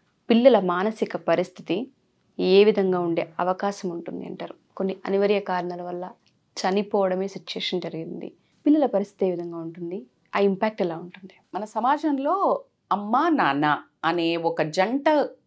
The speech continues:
Speaker 2: కవుల్లాగా ఆ పదాలు పిల్లల మనస్సులో అమ్మ, నాన్న, మమ్మీ, డాడీ, ఓకేనా? అమ్మ, అబ్బా, ఇలాంటి పదాలు జాయింట్, like, మీరు ఇప్పుడు రోమియో జూలియట్ ఇట్లా ఎట్లా తీసుకుంటామో,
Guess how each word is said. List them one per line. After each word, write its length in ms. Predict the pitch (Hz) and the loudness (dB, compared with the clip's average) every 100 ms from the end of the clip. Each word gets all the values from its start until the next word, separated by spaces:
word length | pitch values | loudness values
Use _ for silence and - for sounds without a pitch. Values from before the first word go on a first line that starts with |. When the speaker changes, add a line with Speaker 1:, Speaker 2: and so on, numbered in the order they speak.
| _ _ _ 170 | _ _ _ 4
Speaker 2:
కవుల్లాగా 720 | 170 180 175 160 156 185 349 - _ _ - | 6 4 6 6 6 4 2 -6 _ _ -8
ఆ 80 | 156 | -2
పదాలు 680 | 156 147 208 214 180 190 - 208 | -2 6 6 6 2 0 -2 0
పిల్లల 300 | 175 208 240 | 2 2 2
మనస్సులో 640 | 202 165 165 - 196 415 - | 2 -2 -4 -2 0 0 0
అమ్మ, 320 | 175 175 233 | -4 -2 0
నాన్న, 420 | 349 151 120 120 - _ _ _ _ _ 156 | 2 2 0 -4 -6 _ _ _ _ _ -4
మమ్మీ, 380 | 156 165 185 | -2 -2 -2
డాడీ, 520 | 311 151 120 113 117 - _ _ _ _ | 0 0 0 -4 -8 -12 _ _ _ _
ఓకేనా? 320 | 233 302 508 - - - - 175 | -4 -2 -4 -12 -20 -20 -2 -2
అమ్మ, 400 | 175 175 202 392 - | 0 0 0 0 0
అబ్బా, 300 | 151 107 - - _ _ _ _ _ _ 220 | 0 2 -2 -2 _ _ _ _ _ _ -4
ఇలాంటి 360 | 233 269 277 | 0 0 0
పదాలు 520 | 262 247 330 311 285 339 | 0 2 6 6 4 2
జాయింట్, 600 | - 254 262 240 156 - - _ _ - | 4 6 6 6 2 0 -2 _ _ 0
like, 340 | 156 160 156 | 2 2 2
మీరు 220 | 156 156 | 4 2
ఇప్పుడు 200 | 151 151 | 2 0
రోమియో 320 | 151 156 156 151 | 4 4 4 2
జూలియట్ 380 | 156 147 151 | 2 4 4
ఇట్లా 180 | 160 185 | 4 2
ఎట్లా 180 | 180 - | 6 4
తీసుకుంటామో, 880 | 269 254 - 285 285 196 131 208 | 4 -2 0 4 4 4 4 2